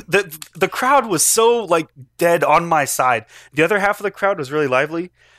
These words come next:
but my half, I was like, "Man, something's gotta give." I'm right in front of the camera, le-, and that's, I ha-,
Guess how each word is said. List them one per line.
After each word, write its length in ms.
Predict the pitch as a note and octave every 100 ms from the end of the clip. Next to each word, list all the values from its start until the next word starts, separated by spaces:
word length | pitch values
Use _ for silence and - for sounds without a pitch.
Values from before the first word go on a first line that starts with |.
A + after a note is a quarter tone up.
| _
but 120 | A#2+
my 180 | A2 C#3
half, 320 | D#3+ E3+ E3+
I 60 | C3
was 120 | C#3
like, 120 | A2+
"Man, 240 | C3+ E3+ B2
something's 360 | - A#3 F3+
gotta 160 | C3 B2+
give." 140 | C3
I'm 120 | A#2+ D3+
right 100 | E3+
in 60 |
front 160 | F3 E3+
of 60 |
the 60 | B2
camera, 460 | - D#3 D#3+ D#3 D#3
le-, 200 | C3+ C3+
and 100 | B2
that's, 160 | B2 -
I 80 | D3+
ha-, 140 | D#3